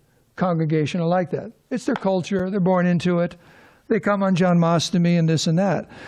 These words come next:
But then there is the Sampradaya Vaishnav, who's met a pure devotee and, uh, been inspired from within the heart to be very, very serious about their Krishna consciousness.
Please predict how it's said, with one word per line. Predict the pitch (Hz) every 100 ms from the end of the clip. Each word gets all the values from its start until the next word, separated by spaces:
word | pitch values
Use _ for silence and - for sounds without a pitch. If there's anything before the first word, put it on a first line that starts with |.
| - -
But | 185
then | 190
there | 190 185
is | 175 151
the | 170
Sampradaya | 160 208 202 185 170 208 240
Vaishnav, | 160 147 139 160 131 127 165 - _ _ _ _ _ _ _ _ _
who's | 175 170 165 143
met | 247 180 180
a |
pure | 156 185 165
devotee | 151 170 196 170 151 160 151 - - - - - -
and, | 165 160 160 156 151 -
uh, | 175 165 156 -
been | 175 175 170
inspired | 156 - - 180 185 165
from | 165
within | 175 165 156
the | 135
heart | 175 208 185
to | 156
be | 160
very, | 143 175 185 175
very | 160 151 147
serious | - 214 180 151
about | 139 135 131
their | 147
Krishna | 170 147 160 139
consciousness. | 196 254 - 135 143 -